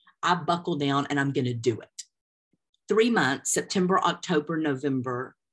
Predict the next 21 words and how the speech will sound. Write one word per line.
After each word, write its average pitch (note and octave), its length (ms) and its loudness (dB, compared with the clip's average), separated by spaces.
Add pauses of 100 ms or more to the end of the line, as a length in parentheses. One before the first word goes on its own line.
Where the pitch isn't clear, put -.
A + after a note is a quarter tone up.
(240)
really G3 340 6
September, D3+ 520 0
October, A#2+ 640 -6 (640)
were D#3+ 320 2 (220)
filled E3 440 6
with C3 200 -2
confusion. B2 840 -4 (840)
They D3+ 200 2
thought E3+ 320 0
they E3 120 0
found C#3+ 320 -2
one E3 200 4
spot, F3 580 0 (140)
then D#3 140 -4
I C#3+ 80 0
had C3 240 -4
more D3+ 420 4
te-, E3+ 220 -4
I C#3 160 0
had B2+ 160 -2
surgery, D#3 680 0